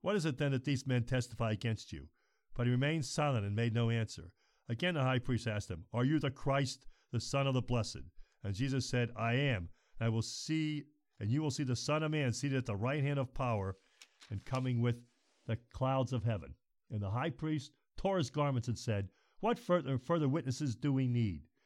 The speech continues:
You have heard his blasphemy. What is your decision?" And they all condemned him as deserving death. And some began to spit on him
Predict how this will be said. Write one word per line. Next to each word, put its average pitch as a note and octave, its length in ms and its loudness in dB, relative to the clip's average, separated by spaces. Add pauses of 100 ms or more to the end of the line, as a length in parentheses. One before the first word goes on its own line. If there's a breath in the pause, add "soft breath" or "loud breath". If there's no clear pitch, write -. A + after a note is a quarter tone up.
You G3+ 120 2
have D#3+ 120 2
heard A#2 240 4
his G#2 200 0 (140)
blasphemy. C3 640 -2 (520)
What E3+ 160 2
is D#3+ 100 2
your E3+ 100 0
decision?" C3+ 540 -4 (300)
And A2 80 0
they A2+ 80 6
all C#3 140 4
condemned C3 440 2
him C3 140 2
as G2 160 -2
deserving A#2 560 0
death. E2+ 340 -8 (800)
And A2+ 120 0
some E3+ 200 0
began D3+ 260 0
to B2+ 60 2
spit F#3+ 340 -2
on A#2 160 2
him D#2+ 240 -8